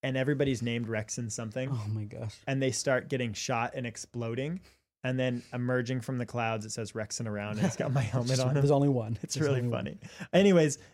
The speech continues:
Speaker 1: join it. We have an awesome community that's growing. We're on TikTok, Rexen Around underscore around, Instagram, Rexen underscore around, uh, YouTube, Rexen Around. Um,
Speaker 2: All in one.
Speaker 1: we wanna hang with you.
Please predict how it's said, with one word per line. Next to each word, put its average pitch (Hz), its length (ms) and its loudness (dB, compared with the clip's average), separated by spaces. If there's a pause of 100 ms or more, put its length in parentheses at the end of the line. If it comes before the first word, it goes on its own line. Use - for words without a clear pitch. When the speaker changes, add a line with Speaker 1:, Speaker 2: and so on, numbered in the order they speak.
Speaker 1:
join 165 260 6
it. 170 260 4
We 160 180 4
have 160 120 6
an 143 60 0
awesome 147 360 2
community 143 380 2
that's 123 180 -6
growing. 131 300 2
We're 123 120 0
on 117 120 -2
TikTok, 131 580 0
Rexen 120 500 -4
Around 120 560 -2
underscore 107 500 -4
around, 139 420 0
Instagram, 117 460 -4
Rexen 98 340 -8
underscore 95 480 -10
around, 135 400 0 (400)
uh, 98 200 -6
YouTube, 123 500 -2 (240)
Rexen - 280 -14
Around. 123 480 0 (400)
Um, 101 560 -6
Speaker 2:
All 104 160 -4
in 117 80 -4
one. 131 200 -6 (200)
Speaker 1:
we 113 160 -4
wanna 127 420 0
hang 135 220 -4
with 131 160 -4
you. 104 160 -4